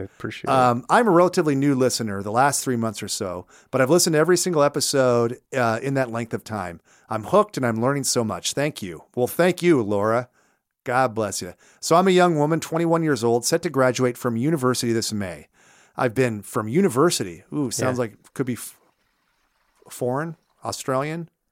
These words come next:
Speaker 1: From u-, they're just saying, they're just calling it university.
Speaker 2: University, yeah.
Speaker 1: Yeah, this is, they're, they're not born
Speaker 2: Laura,
Speaker 1: in the, in
Speaker 2: uh,
Speaker 1: the U S A.
Speaker 2: hello, Laura.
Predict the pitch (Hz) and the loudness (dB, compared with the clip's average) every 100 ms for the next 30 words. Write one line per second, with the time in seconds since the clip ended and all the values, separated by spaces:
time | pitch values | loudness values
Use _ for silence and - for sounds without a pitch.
0 | _ _ - 127 117 127 120 120 120 123 | _ _ -2 0 0 -2 -4 -2 2 4
1 | 110 107 - 113 120 123 110 - - 123 | 2 0 2 2 2 2 2 -2 2 2
2 | 113 117 131 113 107 110 127 127 120 123 | 4 2 0 0 4 4 4 4 2 2
3 | 127 104 117 107 104 101 - 101 120 107 | 0 0 2 2 2 -2 -6 -6 -6 -2
4 | 104 104 101 101 101 98 98 - - 87 | 0 0 0 0 -2 -2 -4 -6 -12 -12
5 | 92 104 127 151 101 - 113 110 101 127 | -4 0 2 0 -2 -4 -2 -2 -2 0
6 | 135 117 110 110 127 151 | 0 0 -2 -2 0 -2